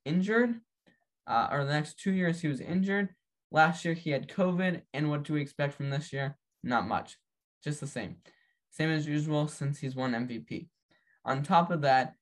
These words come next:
Mac Jones, the reason why the New England Patriots drafted him, because it was because of his decision making.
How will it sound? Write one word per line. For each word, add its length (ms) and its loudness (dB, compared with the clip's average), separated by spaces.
Mac 360 -2
Jones, 500 -2
the 140 -2
reason 360 0
why 140 2
the 100 0
New 200 -2
England 280 -2
Patriots 480 -6
drafted 440 -2
him, 180 -2
because 520 0
it 100 -4
was 200 -2
because 360 -4
of 120 -4
his 160 -8
decision 480 -12
making. 340 -14